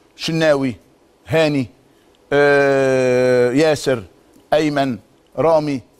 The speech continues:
معلول، وحيد، ديانج، السولية، قفشة، حمدي، شريف، بيرسي تاو، الشحات، طاهر، آه، كل الناس يعني. يا رب بس ما أكونش ناسي حد.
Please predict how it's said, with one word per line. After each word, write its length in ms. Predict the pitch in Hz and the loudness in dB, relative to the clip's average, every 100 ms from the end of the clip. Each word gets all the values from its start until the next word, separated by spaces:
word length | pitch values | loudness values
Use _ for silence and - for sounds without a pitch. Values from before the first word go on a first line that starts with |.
| - | -6
معلول، 560 | 139 135 160 160 143 110 _ _ _ | -4 -2 -2 -2 -4 -8 _ _ _
وحيد، 520 | 127 147 170 175 147 104 _ - | -6 -4 -4 -4 -6 -10 _ -16
ديانج، 540 | 123 170 175 165 123 - _ - | -6 -2 -2 -4 -10 -14 _ -20
السولية، 580 | - 180 180 175 160 139 _ _ _ _ | -12 -2 0 0 0 -4 _ _ _ _
قفشة، 420 | 180 175 - 156 139 _ - | -2 -2 0 -2 -2 _ -12
حمدي، 560 | 175 185 170 147 147 _ _ - | -6 -4 -4 -8 -10 _ _ -12
شريف، 580 | - 170 190 160 - _ _ _ | -6 -4 -2 -4 -8 _ _ _
بيرسي 300 | 180 185 - | -2 -2 -2
تاو، 380 | 151 180 175 156 - - | -2 2 2 0 -8 -14
الشحات، 580 | - 180 - 175 170 - _ _ _ _ | -6 -6 -2 0 0 -4 _ _ _ _
طاهر، 460 | 185 185 165 156 - - _ _ _ - | 0 2 2 0 -4 -10 _ _ _ -2
آه، 280 | 165 156 - | -2 -2 -6
كل 180 | - 311 | -8 -6
الناس 340 | 339 294 285 240 | -4 -2 -2 -2
يعني. 280 | 208 165 135 _ _ | -4 -4 -14 _ _
يا 60 | 143 | -6
رب 140 | 147 | -4
بس 260 | 143 143 139 | -4 -8 -8
ما 60 | |
أكونش 240 | 120 135 131 | -10 -10 -8
ناسي 220 | 127 123 | -8 -8
حد. 140 | 113 | -10